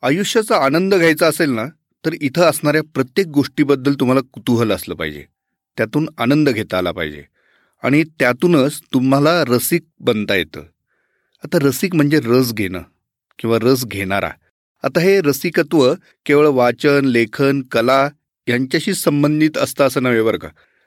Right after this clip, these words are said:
आपण जे काही खातो, त्यातल्या आवडी निवडी जपतो, ही देखील तुम्ही रसिक असल्याची पावती असते. आता खाणं ही जर तुमची आवड असेल, तर तुम्हाला नेहमीच पडणारे काही प्रश्न असतात. ते म्हणजे काय खावं, कुठं खावं, कुठली काय स्पेशालिटी आहे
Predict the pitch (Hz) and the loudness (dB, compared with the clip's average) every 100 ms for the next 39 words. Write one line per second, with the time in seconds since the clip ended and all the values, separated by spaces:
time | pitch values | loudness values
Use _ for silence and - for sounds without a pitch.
0 | _ 110 123 175 175 131 151 170 165 156 | _ -6 0 0 0 2 2 2 0 0
1 | 202 208 - 117 107 117 113 113 _ - | -4 -10 -6 -4 -2 -2 -2 -4 _ -2
2 | 120 117 131 131 135 - _ 107 113 123 | -2 0 0 0 -2 -8 _ 0 2 2
3 | 127 117 113 120 123 - 117 - - 113 | 2 0 0 0 -2 -2 -4 -2 0 0
4 | 113 - _ - 156 151 - 175 - 139 | -2 -10 _ -2 2 0 -2 -4 -2 2
5 | 156 120 117 - 170 135 - 131 131 151 | 2 2 0 -2 0 0 0 -4 -4 -2
6 | 110 95 101 92 - 85 - _ _ _ | -2 -2 -4 -6 -6 -12 -16 _ _ _
7 | - 156 190 - 135 135 175 175 185 180 | -6 -4 -4 -4 -2 0 2 0 0 0
8 | 160 160 170 - 127 147 147 131 117 117 | -2 -6 -6 -2 2 4 4 2 -2 -4
9 | 147 _ - 160 - 139 151 170 135 131 | -8 _ -2 -2 0 2 2 2 2 2
10 | 175 - 160 143 147 151 151 127 135 117 | 0 0 0 2 2 2 0 -4 -4 -6
11 | - 113 98 - 127 - _ - 185 190 | -10 -8 -8 -6 -8 -8 _ -2 0 2
12 | 214 220 - 139 143 143 123 123 120 147 | 0 -2 -2 2 2 2 0 0 -2 -4
13 | 135 151 139 127 127 - 135 127 151 135 | -2 -2 -2 -4 -6 -8 -12 -6 -6 -2
14 | 127 139 147 - 123 - 131 127 131 120 | 0 0 -2 -2 -2 0 -2 0 2 4
15 | 117 110 | 2 -2